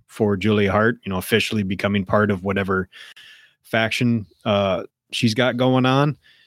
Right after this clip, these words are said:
I, <sighs> the only reason I can't see them changing titles here is, you know, because we all assume that the women's title is gonna be changing hands. Do you have both belts switch on the same show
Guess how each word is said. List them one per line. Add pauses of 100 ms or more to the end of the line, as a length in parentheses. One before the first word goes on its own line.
(1200)
I,
<sighs>
the
only
reason
I
can't
see
them (260)
changing
titles
here
is, (380)
you
know,
because
we
all
assume
that
the
women's
title
is
gonna
be
changing
hands.
Do
you
have
both (580)
belts
switch
on
the
same
show